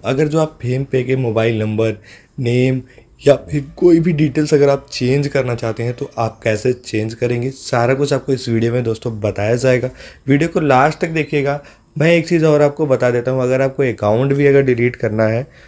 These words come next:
तो अकाउंट डिलीट करने का वीडियो आपको इसके आई बटन में मिल जाएगा और वीडियो के लास्ट में भी मिल जाएगा,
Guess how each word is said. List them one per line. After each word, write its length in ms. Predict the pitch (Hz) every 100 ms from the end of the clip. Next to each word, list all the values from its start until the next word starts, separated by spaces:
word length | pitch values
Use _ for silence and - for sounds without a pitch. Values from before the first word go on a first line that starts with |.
| -
तो 60 | - - 147
अकाउंट 440 | 135 131 139 156
डिलीट 320 | 139 127 135
करने 320 | - 123 120
का 140 | 120 120
वीडियो 380 | 113 110 110 117 -
आपको 320 | 101 - 110
इसके 340 | 107 - 123 -
आई 160 | 95 98
बटन 280 | 95 95 110
में 160 | 120
मिल 220 | 139 147 147
जाएगा 340 | 147 147 151
और 280 | - - 104
वीडियो 260 | 104 98 92
के 180 | 104
लास्ट 460 | 120 113 92 90 -
में 140 | 98 95
भी 100 | 131
मिल 240 | 117 90
जाएगा, 360 | 85 80 82 90